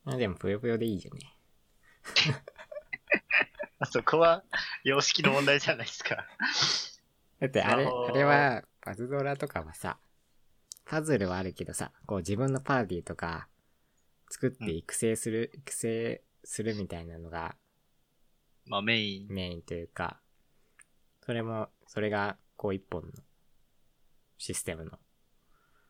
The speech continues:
Speaker 1: なんだろう。まあメイン、メインじゃない、メインだけどさ。もうそれは完全に、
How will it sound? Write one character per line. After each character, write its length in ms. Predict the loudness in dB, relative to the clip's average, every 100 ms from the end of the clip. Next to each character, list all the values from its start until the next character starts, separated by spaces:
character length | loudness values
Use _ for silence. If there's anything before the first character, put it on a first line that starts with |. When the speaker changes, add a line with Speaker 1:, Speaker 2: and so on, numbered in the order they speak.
| _ -10
Speaker 1:
な 120 | -8
ん 40 | -8
だ 100 | -12
ろ 80 |
う。 20 | -16 -20 _ _
ま 120 | -10
あ 20 | -8
メ 200 | -6 -8
イ 40 |
ン、 40 | -8
メ 160 | -8
イ 40 | -8
ン 40 |
じ 80 | -10
ゃ 40 |
な 60 | -12
い、 80 | -12
メ 140 | -12 -12
イ 40 |
ン 60 | -12
だ 100 | -12
け 100 | -12
ど 80 |
さ。 180 | -12 -14 _ _ _ _ _ _ _ _ _ _ _ _ _ _ _ _ _ _ _ _ _ _
も 100 | -8
う 40 | -4
そ 160 | 0
れ 100 | 4
は 140 | 4 4
完 320 | 2 -2 -2
全 220 | -4 -4
に、 240 | -6 -8